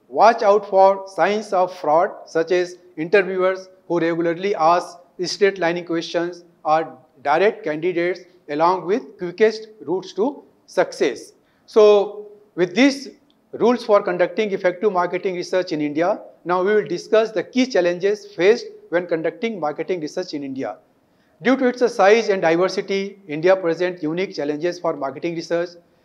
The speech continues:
These issues include cultural diversity, population size and diversity, language barriers, accessibility issues, infrastructural issues and value perception.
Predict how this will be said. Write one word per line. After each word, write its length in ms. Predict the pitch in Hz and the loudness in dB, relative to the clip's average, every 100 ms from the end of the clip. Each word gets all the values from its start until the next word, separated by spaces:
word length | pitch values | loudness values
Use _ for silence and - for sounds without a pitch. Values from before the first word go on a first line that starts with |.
| _ - | _ -2
These 180 | 180 170 | -2 0
issues 440 | 185 226 233 233 | -2 0 0 -2
include 460 | 185 180 196 196 160 | -6 -2 0 0 0
cultural 500 | 156 160 190 202 190 | -2 2 2 2 -2
diversity, 720 | 156 170 175 180 175 185 185 - _ - | -4 -2 -2 -4 -4 -4 -6 -16 _ -2
population 520 | 156 165 180 180 208 | 0 2 0 0 -2
size 320 | - 165 165 | 0 0 2
and 120 | 160 | 0
diversity, 720 | 139 156 180 185 180 185 190 - _ | 0 0 0 -2 -4 -6 -8 -12 _
language 480 | 147 170 175 214 170 | -2 0 4 4 4
barriers, 480 | 175 180 180 185 185 - - | 0 2 2 0 -2 -20 -4
accessibility 720 | 165 165 202 233 254 254 214 185 | -4 -4 -6 -4 -4 -2 -2 -4
issues, 400 | - 190 202 - | -4 -4 -4 -6
infrastructural 640 | 151 151 202 196 190 196 180 | -10 0 0 0 -6 -4 -4
issues 340 | 165 190 170 | -4 -6 -4
and 180 | 165 277 - _ _ 139 | -4 -4 -10 _ _ -6
value 300 | 147 160 254 | -4 -2 -4
perception. 680 | 147 139 147 143 - 110 | -6 -6 -6 -6 -6 -6